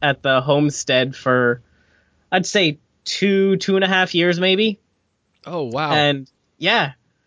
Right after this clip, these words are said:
Speaker 1: And when it started off, we were alternating, like, one week we'd do D and D, the next week we'd do Rock Band,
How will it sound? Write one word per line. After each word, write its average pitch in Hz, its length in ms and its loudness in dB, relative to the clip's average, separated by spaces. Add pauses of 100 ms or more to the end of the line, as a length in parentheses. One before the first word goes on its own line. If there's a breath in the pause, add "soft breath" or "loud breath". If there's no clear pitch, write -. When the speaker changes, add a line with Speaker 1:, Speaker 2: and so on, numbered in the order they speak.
(420)
Speaker 1:
And 175 240 0
when 185 80 4
it 185 100 0
started 240 380 0
off, 175 360 2
we 160 100 0
were 156 280 0
alternating, 160 680 2
like, 139 260 0
one 185 260 -2
week 180 220 0
we'd 165 160 0
do 151 180 2
D 156 240 2
and 143 100 0
D, 143 280 2
the 131 100 -2
next 143 240 0
week 143 180 0
we'd 135 140 0
do 131 160 -2
Rock 156 340 -2
Band, 151 460 2